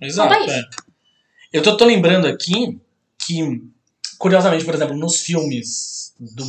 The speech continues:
Speaker 1: Batman, e aí, meu, considere, talvez,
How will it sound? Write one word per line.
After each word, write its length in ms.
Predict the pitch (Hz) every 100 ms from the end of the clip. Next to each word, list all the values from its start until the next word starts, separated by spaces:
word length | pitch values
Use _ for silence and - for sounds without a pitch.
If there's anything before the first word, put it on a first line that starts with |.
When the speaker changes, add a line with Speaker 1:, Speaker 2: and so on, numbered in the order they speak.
| 110
Speaker 1:
Batman, 540 | 131 160 185 - 135 117
e 100 | 123
aí, 120 | 135 160
meu, 260 | 127 - _ _ _ _ - - - _ _ _ _ _ _
considere, 800 | - 143 - 135 135 151 226 -
talvez, 600 | - 151 131 160 190 -